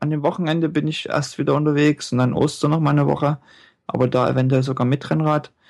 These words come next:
Ja, also man muss jetzt gucken, dass man dran bleibt, dass der Zug nicht abgefahren ist. Ich habe aber heute gemerkt,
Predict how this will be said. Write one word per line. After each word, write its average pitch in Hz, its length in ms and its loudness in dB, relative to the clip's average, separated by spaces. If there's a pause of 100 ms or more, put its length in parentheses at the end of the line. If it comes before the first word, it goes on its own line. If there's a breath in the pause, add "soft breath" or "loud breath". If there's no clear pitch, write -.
(560 loud breath)
Ja, 123 440 2
also 127 540 2 (340 soft breath)
man 135 160 0
muss 143 100 2
jetzt 156 200 0
gucken, 165 180 2
dass 151 120 0
man 151 80 2
dran 147 220 0
bleibt, 131 440 0 (440 soft breath)
dass 135 160 -12
der 139 140 -4
Zug - 200 -14
nicht 135 120 -6
abgefahren 120 520 -2
ist. 117 80 -6
Ich 117 160 -4
habe 143 160 0
aber 143 160 2
heute 139 220 4
gemerkt, 143 500 -2